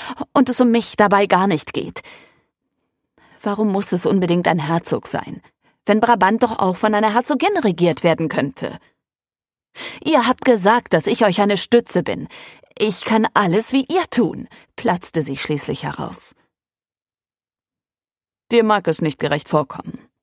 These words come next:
Aber Gottes Wege sind für uns unerforschlich, und seine Gerechtigkeit ist mit unserem Verstand nicht zu ermessen. Fürstentümer werden von Männern regiert. Das ist nun einmal so.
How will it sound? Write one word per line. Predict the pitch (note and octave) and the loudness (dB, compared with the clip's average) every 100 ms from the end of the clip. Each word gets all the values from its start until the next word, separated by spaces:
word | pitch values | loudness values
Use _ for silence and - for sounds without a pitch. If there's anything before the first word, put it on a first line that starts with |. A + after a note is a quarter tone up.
| _ _ _ _ _ _ - | _ _ _ _ _ _ 0
Aber | G#3 G3+ | 2 4
Gottes | B3+ A3+ G3 G3+ | 2 0 -2 0
Wege | G3+ E3+ | 0 2
sind | E3 E3+ | 0 0
für | - | 0
uns | - E3+ C#3+ | 0 0 0
unerforschlich, | - E3 C3 - - - - - - - _ - - _ _ _ | 0 0 0 -2 -8 -10 -12 -14 -16 -20 _ -20 -20 _ _ _
und | - E3 | -12 -4
seine | D3+ D#3 | -2 0
Gerechtigkeit | E3 F3+ - G3 - - - | 2 2 0 -2 2 2 2
ist | E3+ D#3 | -2 -2
mit | D#3 | -2
unserem | - G#3 F3 F3 | -2 0 0 0
Verstand | F3+ D#3+ G#3+ G3 G3 - | 0 2 2 2 -2 -2
nicht | F#3 E3+ - | -2 -2 -2
zu | D#3+ | 2
ermessen. | D#3+ F#3 C#3 - - - - _ _ _ _ _ _ _ _ _ _ _ - | 2 2 -2 -6 -8 -10 -16 _ _ _ _ _ _ _ _ _ _ _ -2
Fürstentümer | B3+ E4+ - - C3+ - D3 D#3 G3+ | 0 0 -2 -4 -4 -4 0 0 2
werden | F#3+ G3 G#3 | 2 0 0
von | G#3 A3+ A3 | 0 0 2
Männern | A#3+ G3+ E2+ E2+ | 0 0 -2 -4
regiert. | - C#3+ - - - - - - _ _ _ - - | -6 -6 -8 -14 -14 -20 -20 -20 _ _ _ -20 -6
Das | F3 E3 | -4 0
ist | A#3+ - | -2 -2
nun | C#3 C#3 | -6 -6
einmal | C#3 C#3+ - | -4 -4 -4
so. | - A#2+ | -6 -8